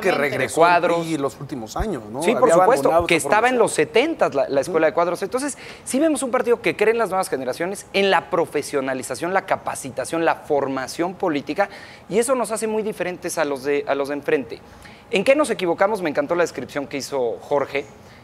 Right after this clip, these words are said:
Speaker 3: eh, muy elevada, muy académica, pero eso le da sustento y eso es
Speaker 2: Claro.
Speaker 3: muy
Speaker 1: Sí.
Speaker 3: importante, porque no son solo opiniones, sino hechos, eh, argumentados. Entonces, sin duda alguna, un partido que se burocratizó. ¿Y a qué nos referimos con burocratizó?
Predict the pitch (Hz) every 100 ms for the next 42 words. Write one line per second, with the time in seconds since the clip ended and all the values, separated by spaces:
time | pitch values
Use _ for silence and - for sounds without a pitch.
0 | - - 113 110 160 190 202 151 160 156
1 | 165 160 135 143 151 165 - 139 139 -
2 | - - 226 196 160 170 185 - 190 220
3 | 165 139 151 185 156 165 196 147 147 160
4 | 202 214 127 - - - - 151 - 147
5 | 175 214 190 185 185 151 135 151 156 135
6 | 127 135 147 - 170 - - - - 120
7 | 127 123 120 120 - 139 127 131 123 123
8 | 113 110 139 131 185 202 - - - -
9 | 214 196 214 214 185 175 175 160 143 165
10 | 165 143 143 123 135 127 - 123 117 110
11 | 175 185 - - - - 165 190 233 233
12 | 208 180 185 202 - 160 160 156 156 165
13 | 196